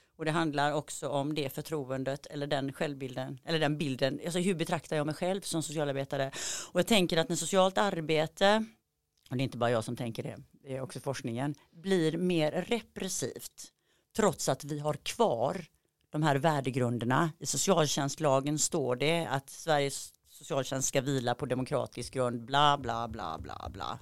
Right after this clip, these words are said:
et cetera. När jag då begår våld på mig själv som socialarbetare, för jag måste utföra det här, då har jag också lättare att begå våld på andra.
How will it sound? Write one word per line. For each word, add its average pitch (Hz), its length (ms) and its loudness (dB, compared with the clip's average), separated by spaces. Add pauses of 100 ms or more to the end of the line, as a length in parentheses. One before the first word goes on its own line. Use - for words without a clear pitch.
et - 100 -16
cetera. 117 360 -8 (1040)
När 185 120 8
jag 202 120 12
då 247 120 10
begår 220 340 8
våld 165 340 8
på 170 80 -4
mig 156 120 4
själv 170 420 4 (540)
som 151 240 0
socialarbetare, 135 920 0 (240)
för - 80 -18
jag 156 60 -2
måste 156 260 0
utföra 147 720 0 (240)
det 139 80 -2
här, 113 360 -4 (680)
då 156 80 -2
har 170 80 4
jag 143 60 4
också - 200 -4
lättare 123 380 -6
att 117 80 -4
begå 135 220 -2
våld 120 240 -2
på 123 80 -6
andra. 127 400 -4